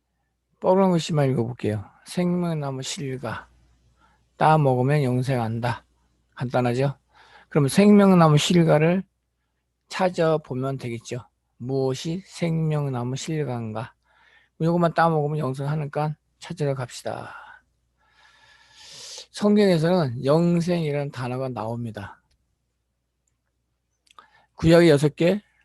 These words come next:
또 신약에 사십팔 개 나와요. 어, 영생이라는 단어가 나온다는 것은 영생한다는 확률이 있다는 얘기죠. 그럼 어떻게 하면 영생하느냐? 바로 생명나무를 찾아봐야 돼요.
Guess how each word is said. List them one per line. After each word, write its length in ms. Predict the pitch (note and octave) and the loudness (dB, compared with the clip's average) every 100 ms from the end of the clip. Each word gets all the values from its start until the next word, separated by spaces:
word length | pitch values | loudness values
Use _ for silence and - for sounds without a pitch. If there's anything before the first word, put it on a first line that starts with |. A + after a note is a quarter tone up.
| _ | _
또 160 | - C3 | -12 -10
신약에 500 | A#2+ F3+ D#3+ D3 D3+ | -8 -8 -6 -4 -6
사십팔 560 | - D#3 D3+ - F3 E3+ | -6 -6 -6 -8 -6 -4
개 160 | D3+ | -4
나와요. 460 | C3 G#2 G2+ G2+ - _ _ _ _ _ _ _ _ _ _ _ _ - | -6 -10 -12 -18 -20 _ _ _ _ _ _ _ _ _ _ _ _ -10
어, 160 | A2 A2+ | -8 -4
영생이라는 1200 | C3 D#3+ E3+ D#3+ E3+ F#3 G#3+ - _ B2+ C#3+ C#3+ | -2 -2 -2 -2 -2 -2 -6 -14 _ -4 -4 -4
단어가 360 | - C3 C#3 C#3+ | -4 -4 -2 -2
나온다는 600 | A2 A#2 C#3 C#3 C3 B2+ | -2 -2 -2 -2 -4 -6
것은 400 | A2+ D3+ B2 G2+ _ _ A#2 | -4 -4 -4 -6 _ _ -6
영생한다는 1080 | B2+ C3+ C#3 D3 D3+ D#3 D3+ C#3+ D3+ F3 - | -2 -2 -2 -4 -4 -4 -4 -4 -4 -6 -8
확률이 500 | - F3+ D3+ C3+ C#3+ | -8 -6 -6 -8 -10
있다는 420 | - - B2+ B2 | -12 -8 -6 -6
얘기죠. 340 | A2+ A2 A#2 A#2+ _ _ _ _ _ _ _ | -10 -12 -14 -14 _ _ _ _ _ _ _
그럼 200 | - D3+ | -8 -4
어떻게 340 | A#2 - E3+ E3 | -6 -6 -6 -2
하면 240 | D#3+ E3+ | -2 -2
영생하느냐? 800 | B2+ C3 D3 C3+ B2 B2+ B2+ A2 _ _ _ _ _ _ _ _ | -4 -6 -6 -6 -4 -6 -6 -10 _ _ _ _ _ _ _ _
바로 420 | - B2 D3 D#3+ | -10 -4 -2 -4
생명나무를 1300 | F3 G3+ G#3 G3+ G3 F#3 E3 C#3+ G#2 A2+ A#2+ C#3+ C#3 - | -6 -2 2 2 2 0 0 -2 -4 -6 -8 -8 -8 -10
찾아봐야 600 | - G#3 G3+ F3+ D3 B2+ | -12 -8 -8 -8 -10 -12
돼요. 200 | - | -18